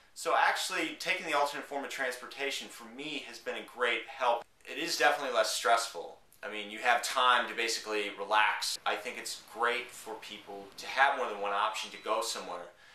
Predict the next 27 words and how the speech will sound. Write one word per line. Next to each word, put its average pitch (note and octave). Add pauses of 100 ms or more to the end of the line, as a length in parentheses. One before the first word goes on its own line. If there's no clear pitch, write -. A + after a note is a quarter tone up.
(100)
And D3+
especially E3+
Grand A#2
Center, F#2
because A2
there C3+
is D3+
so -
much -
to G#2+
do G2+
and F#2
there's G2+
so A#2+
much -
to -
see. -
It's -
ironic C3
how A2 (120)
Grand B2+
Center C3
has A2
so -
much A#2
to -
offer, G2